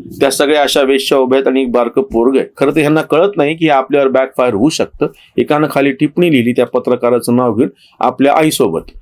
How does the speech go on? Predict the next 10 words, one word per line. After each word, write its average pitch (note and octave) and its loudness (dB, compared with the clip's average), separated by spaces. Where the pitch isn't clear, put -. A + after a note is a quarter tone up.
आता D3+ 0
काँग्रेसमधल्या C#3+ 2
ह्यांच्या C3+ 0
मातोश्री C3 0
कोण C3+ 0
आहेत B2+ 0
आपण B2 -2
सांगायची A#2 -2
गरज B2 2
नाही. E2+ -4